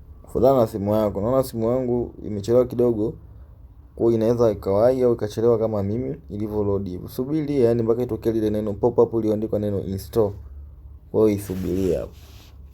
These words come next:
Yeah, imetokea pop up iliyoandikwa, "Do you want to install this application?" Unachapa install hilo neno.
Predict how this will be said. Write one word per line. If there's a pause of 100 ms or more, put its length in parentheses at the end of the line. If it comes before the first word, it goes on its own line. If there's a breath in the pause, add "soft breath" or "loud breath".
(1500 soft breath)
Yeah, (180)
imetokea
pop
up
iliyoandikwa, (600)
"Do
you
want
to
install
this
application?"
Unachapa
install
hilo
neno.